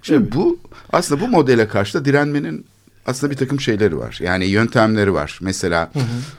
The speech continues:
Speaker 1: bugün, e, özellikle kente yapılacak müdahalelerde fikir geliştirme ortamının bağımsızlığı için kademeli bir katılım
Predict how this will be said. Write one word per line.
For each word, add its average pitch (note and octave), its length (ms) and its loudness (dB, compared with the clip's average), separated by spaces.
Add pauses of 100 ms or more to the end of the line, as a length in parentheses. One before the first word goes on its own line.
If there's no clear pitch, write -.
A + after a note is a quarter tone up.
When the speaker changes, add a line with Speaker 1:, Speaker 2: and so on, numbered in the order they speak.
(160)
Speaker 1:
bugün, A#2 520 2
e, G2 60 0 (580)
özellikle F#2+ 800 -4 (500)
kente G2 340 0
yapılacak - 480 -2
müdahalelerde F#2 760 0
fikir D3+ 300 -2
geliştirme F2+ 560 -2
ortamının G2 500 -2
bağımsızlığı G#2+ 720 0
için G#2+ 380 -4 (540)
kademeli C#3 440 2
bir C#3 100 -4
katılım B2+ 460 -4